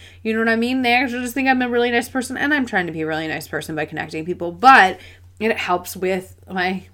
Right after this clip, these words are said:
my social anxiety. And my social anxiety isn't extremely high. I know some people who literally break out in hives if they're in a, in, in a social situation, more than a, a handful of people.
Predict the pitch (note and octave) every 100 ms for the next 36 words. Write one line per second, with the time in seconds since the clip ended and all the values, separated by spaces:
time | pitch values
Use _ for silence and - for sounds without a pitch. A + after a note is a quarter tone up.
0 | - A3 A3+ D4+ - F3+ E3+ D#3+ D#3 B2+
1 | F#2 - - - - - F4 F#4+ F#4 F#4
2 | F4+ F4 C4+ A3 G3 F#3 F3+ - F#3+ -
3 | F#3+ F3 E3 D#3 - G1+ - G#3 A#3 B3+
4 | B3 - F#3+ F#3 F#3+ F3 E3 F3+ F#3+ E3+
5 | D3+ - F#3 - F#3+ E3+ E3 D3 - D3+
6 | F3 E3+ - E3 C3 E3 F3 D#3+ E3 C#3+
7 | - F3 - F#3 F3+ F3+ - E3+ F3+ D#3
8 | D#3 C3+ D3+ B2+ E3 F3+ F3 E3 E3+ D#3+
9 | F#3 F3+ F3 - C#3+ - D3 - -